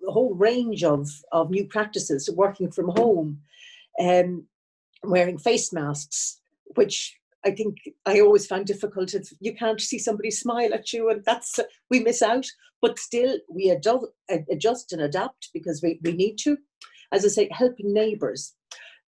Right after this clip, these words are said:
Again, industry, uh, I know in Ireland anyway, has been remarkable in that, you know, a lot of small companies out of, out of the blue, um, start diverted from their usual thing to manufacture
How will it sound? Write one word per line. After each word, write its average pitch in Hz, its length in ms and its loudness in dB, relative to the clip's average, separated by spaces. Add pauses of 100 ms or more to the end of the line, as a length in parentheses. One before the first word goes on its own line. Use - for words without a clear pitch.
(380)
Again, 220 400 4 (360)
industry, 269 800 2
uh, 165 80 -6 (140)
I 202 220 6
know 202 180 8
in 185 80 -2
Ireland 196 380 0
anyway, 175 360 -4
has 190 220 -8
been 190 200 -2
remarkable 196 680 -2 (120)
in 202 160 2
that, 202 160 -2 (220)
you 165 120 -4
know, 160 180 -2
a - 20 -2
lot 226 200 0
of 233 80 -10
small 208 320 0
companies 202 680 -8 (500)
out 208 220 0
of, - 140 -2 (200)
out 220 200 0
of 214 100 -4
the 202 100 -2
blue, 196 400 0 (540)
um, 180 440 -2 (300)
start - 440 -4 (100)
diverted 220 580 -2
from 185 240 -10
their 180 140 0
usual 190 580 -2
thing 196 200 -4
to 175 140 -12
manufacture 175 840 -4